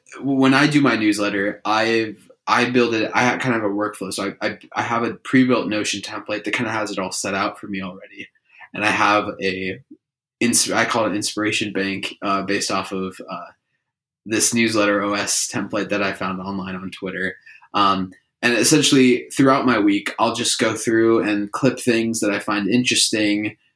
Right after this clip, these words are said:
um, and maybe write a few notes about them, but nothing, like, really time intensive.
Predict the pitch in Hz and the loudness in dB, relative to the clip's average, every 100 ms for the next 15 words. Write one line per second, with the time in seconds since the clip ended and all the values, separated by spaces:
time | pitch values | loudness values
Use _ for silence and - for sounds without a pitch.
0 | _ 92 98 95 190 185 - _ _ _ | _ -12 -8 -4 -4 -6 -12 _ _ _
1 | _ _ _ - 113 113 107 101 - 127 | _ _ _ -2 0 0 -2 -4 2 4
2 | 123 123 117 - 120 110 107 - 107 107 | 6 4 2 0 0 0 -2 -2 -2 -4
3 | - 104 107 104 - - 117 139 139 139 | -4 -4 -4 -8 -12 -6 0 2 4 4
4 | 120 101 - - _ _ 101 127 123 117 | 4 0 -6 -12 _ _ -2 2 4 2
5 | - 113 110 98 101 98 98 95 | -2 -4 -4 -6 -10 -10 -10 -10